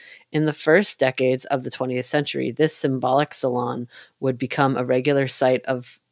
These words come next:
consternation and mockery in far-right journals and newspapers, opposed to republicanism and the independent art it encouraged.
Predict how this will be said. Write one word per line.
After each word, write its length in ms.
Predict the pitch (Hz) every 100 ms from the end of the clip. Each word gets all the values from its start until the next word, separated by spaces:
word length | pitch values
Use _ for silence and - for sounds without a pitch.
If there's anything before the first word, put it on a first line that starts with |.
| _
consternation 840 | - 135 131 - 123 139 139 139 135
and 140 | 127
mockery 500 | 127 139 - 123 127
in 140 | 131 127
far-right 500 | - 127 127 127 92
journals 460 | 147 139 131 127
and 240 | - 131 127
newspapers, 760 | 147 - - 120 - - 127 - - _
opposed 440 | 131 151 147 143 -
to 80 |
republicanism 840 | 131 127 131 127 135 127 120 120 120
and 180 | 123 120
the 140 | 143
independent 640 | 143 143 139 - 131 123 120
art 240 | 135 127 120
it 120 | 143 127
encouraged. 720 | 131 - 143 135 131 135